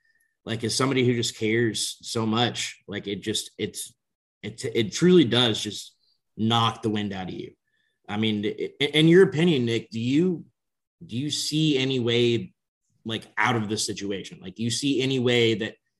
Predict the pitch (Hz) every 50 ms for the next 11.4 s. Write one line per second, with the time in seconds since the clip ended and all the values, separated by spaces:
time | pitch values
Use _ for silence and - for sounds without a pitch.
0 | _ _ _ _ - 127 131 127 127 123 123 113 120 120 120 120 113 117 - -
1 | 131 123 - - - - 123 120 117 110 110 101 95 - - - - _ _ _
2 | _ _ - - - 123 - - - 123 113 113 113 - - 107 107 104 107 104
3 | - 104 104 104 104 107 104 101 104 104 101 101 101 98 90 - - - _ _
4 | _ _ _ - 107 101 117 113 - 101 110 104 98 - 117 110 110 110 - -
5 | - 127 120 117 113 113 107 104 - - 101 95 90 101 101 98 92 95 95 98
6 | 101 98 95 95 92 - _ _ _ _ _ _ - 113 120 117 110 95 90 107
7 | 123 127 - - 139 120 - - 120 117 117 113 113 104 92 110 107 104 101 101
8 | 92 90 - _ _ _ _ _ _ _ _ _ _ _ _ _ _ _ - 120
9 | 120 - - 139 131 127 113 113 107 107 107 110 113 113 120 123 - - 123 110
10 | 107 101 - - - 139 117 123 120 110 117 117 123 113 113 113 - 120 120 120
11 | 113 113 113 107 98 95 92 95